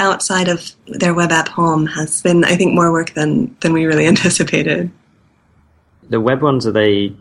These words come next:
Speaker 2: kind of rich JavaScript-y things, or are they doing stuff with some other technology?
Speaker 1: Well,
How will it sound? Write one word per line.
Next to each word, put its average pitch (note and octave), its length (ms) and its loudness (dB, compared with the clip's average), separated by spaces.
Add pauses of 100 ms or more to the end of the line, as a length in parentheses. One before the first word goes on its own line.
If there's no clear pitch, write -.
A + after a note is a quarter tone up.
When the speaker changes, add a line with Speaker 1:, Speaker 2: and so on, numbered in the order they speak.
(160)
Speaker 2:
kind G#2 140 -2
of F#2 200 -2
rich G#2+ 580 -4
JavaScript-y G2+ 600 -2
things, D#3 340 0
or G#2+ 140 2
are G2 60 2
they F#2+ 300 2
doing F#2+ 360 -2
stuff - 500 -6 (300)
with F2+ 320 -2
some - 420 -6
other F#2+ 140 -4
technology? - 580 -8 (500)
Speaker 1:
Well, B3 380 0